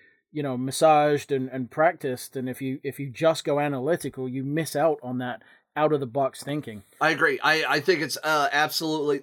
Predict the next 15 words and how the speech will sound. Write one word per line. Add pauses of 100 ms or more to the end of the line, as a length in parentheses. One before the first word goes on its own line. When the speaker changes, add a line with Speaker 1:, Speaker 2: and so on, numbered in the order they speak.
Speaker 2:
like, (340)
to
be
fair,
to
be
honest,
completely
honest,
I'm
not
a
big
sports
guy.